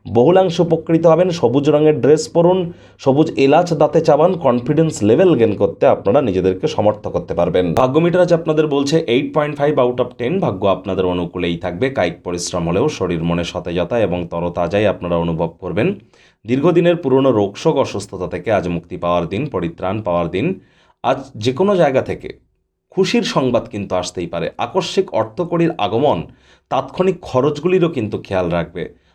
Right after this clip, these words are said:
আয় ইনকামও বাড়বে। এমন দিন কিন্তু জীবনে বারবার আসে না। সময় সুযোগের সদ্ব্যবহার আপনারা করুন। বাণিজ্যিক উদ্দেশ্যে গৃহীত কোনো যাত্রা বা ভ্রমণ আজ আপনাদের ক্ষেত্রে লাভদায়ক প্রমাণিত হবে। আজ আয় ইনকামও বাড়তে চলেছে। চাকরিজীবী যারা আছেন তাদেরও অফিসের পরিবেশ এক প্রকার বেশ।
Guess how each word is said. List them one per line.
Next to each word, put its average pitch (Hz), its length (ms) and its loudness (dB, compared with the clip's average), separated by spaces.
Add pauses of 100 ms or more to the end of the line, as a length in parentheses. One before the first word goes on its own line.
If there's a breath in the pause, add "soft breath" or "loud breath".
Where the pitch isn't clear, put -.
(120)
আয় 127 160 0
ইনকামও 165 420 2
বাড়বে। 87 360 0
এমন 170 300 0
দিন 170 200 2
কিন্তু 175 280 -2
জীবনে 135 320 0
বারবার 107 360 2
আসে 87 260 -2
না। 82 220 -8
সময় 117 340 -2
সুযোগের 92 380 -2
সদ্ব্যবহার 90 600 -2
আপনারা 87 340 -2
করুন। 135 460 -2 (440 soft breath)
বাণিজ্যিক 147 540 0
উদ্দেশ্যে 170 420 0
গৃহীত 117 340 0
কোনো 143 220 0
যাত্রা 98 400 0
বা 110 100 2
ভ্রমণ 107 420 -2
আজ 101 160 0
আপনাদের 90 340 -4
ক্ষেত্রে 90 320 -10
লাভদায়ক 95 460 0
প্রমাণিত 156 480 -2
হবে। 160 280 0 (460 soft breath)
আজ 120 180 0
আয় 110 160 4
ইনকামও 147 380 2
বাড়তে 156 320 0
চলেছে। 170 340 0
চাকরিজীবী 107 560 0
যারা 92 260 2
আছেন 160 320 -2
তাদেরও 135 340 0
অফিসের 110 360 0
পরিবেশ 90 420 -4
এক - 160 -6
প্রকার 87 280 -8
বেশ। 117 340 -2